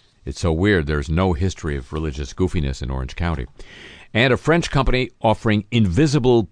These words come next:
P C spy software has been criticized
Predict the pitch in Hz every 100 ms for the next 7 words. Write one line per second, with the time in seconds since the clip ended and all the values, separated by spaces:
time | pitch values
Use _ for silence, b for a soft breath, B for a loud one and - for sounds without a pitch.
0 | - 147 170 147 - 131 120 - - 120
1 | 143 135 - 90 80 - 92 87 76 85
2 | 78 127 117 - 78 82 -